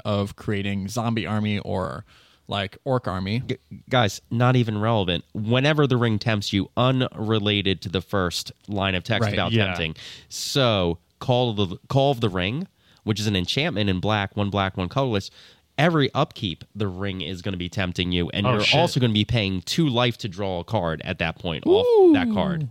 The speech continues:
Speaker 3: Oh, shit.
Speaker 2: So there's lots, th-, like I was saying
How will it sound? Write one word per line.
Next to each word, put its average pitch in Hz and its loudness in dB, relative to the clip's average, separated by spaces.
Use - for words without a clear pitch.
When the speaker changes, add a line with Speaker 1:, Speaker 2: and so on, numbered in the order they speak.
Speaker 3:
Oh, 147 4
shit. 143 2
Speaker 2:
So 143 2
there's 120 0
lots, 135 2
th-, 127 -6
like 117 0
I 123 4
was 123 2
saying 110 2